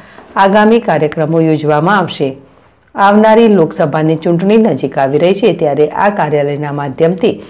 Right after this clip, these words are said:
વધુને વધુ લોકો સુધી સરકારની યોજનાઓ લોકો સુધી પહોંચાડાય છે.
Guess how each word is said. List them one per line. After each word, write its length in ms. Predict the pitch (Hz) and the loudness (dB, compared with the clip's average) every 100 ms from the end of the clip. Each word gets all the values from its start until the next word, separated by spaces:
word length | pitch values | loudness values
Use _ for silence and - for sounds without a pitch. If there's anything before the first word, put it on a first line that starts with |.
| - _ _ 226 | -20 _ _ 0
વધુને 380 | 220 233 233 | 2 4 4
વધુ 340 | 240 185 151 156 | 4 4 2 2
લોકો 360 | 170 170 202 | 0 2 2
સુધી 400 | 214 202 139 143 131 - - | 0 -2 -2 -2 -4 -10 -6
સરકારની 540 | - 214 220 226 226 233 | 2 2 4 4 4 4
યોજનાઓ 480 | 175 160 151 151 160 | 2 0 -2 0 2
લોકો 300 | 190 190 233 | 2 2 0
સુધી 280 | 208 180 151 | 0 -4 -4
પહોંચાડાય 680 | 151 139 139 135 131 131 | -6 -8 -6 -6 -6 -8
છે. 180 | 139 202 | -4 -4